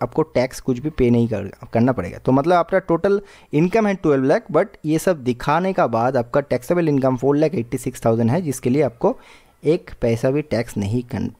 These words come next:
पे करना पड़ेगा। So, what is the conclusion? अभी कैसे टैक्स बचाना है? So basically, whenever you are getting the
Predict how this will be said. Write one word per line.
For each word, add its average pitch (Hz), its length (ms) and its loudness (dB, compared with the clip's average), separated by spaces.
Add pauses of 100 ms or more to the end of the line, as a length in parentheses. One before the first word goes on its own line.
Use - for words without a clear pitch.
(200)
पे 110 140 2
करना 104 300 -2
पड़ेगा। 95 500 -8 (1160)
So, 165 520 8
what 135 140 6
is 170 160 4
the 175 100 4
conclusion? 151 600 4 (180)
अभी 139 200 0
कैसे 143 420 4
टैक्स 143 400 2
बचाना 127 340 2
है? 110 220 -6 (240)
So 143 120 0
basically, 202 500 4
whenever 165 500 6
you 139 240 0
are 147 180 6
getting 127 340 -4
the 139 400 6